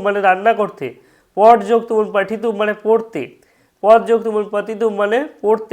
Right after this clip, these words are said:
এখানে পড়া বলতে নিচে পড়ে যাওয়ার কথা বলছে, উপর থেকে পড়ে যাওয়া। পা যোগ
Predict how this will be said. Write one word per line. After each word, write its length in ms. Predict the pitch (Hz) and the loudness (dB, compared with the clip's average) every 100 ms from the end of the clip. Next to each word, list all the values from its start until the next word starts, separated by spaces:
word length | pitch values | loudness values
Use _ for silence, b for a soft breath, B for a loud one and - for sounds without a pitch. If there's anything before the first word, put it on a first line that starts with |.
| 190 | -4
এখানে 160 | 208 226 226 | -2 -2 2
পড়া 180 | 202 214 | 2 4
বলতে 160 | 233 262 214 | 0 -4 -6
নিচে 200 | 214 214 233 | -8 -4 -2
পড়ে 140 | 220 208 | 0 2
যাওয়ার 140 | 202 180 | 2 2
কথা 120 | 175 143 | 0 -2
বলছে, 160 | 135 160 | -4 -8
উপর 100 | 170 190 | -8 -8
থেকে 140 | 196 190 | -8 -4
পড়ে 160 | 175 139 | -4 -4
যাওয়া। 140 | 117 117 b b b b - | -6 -8 b b b b 4
পা 140 | 196 220 | 8 8
যোগ 100 | 226 | 6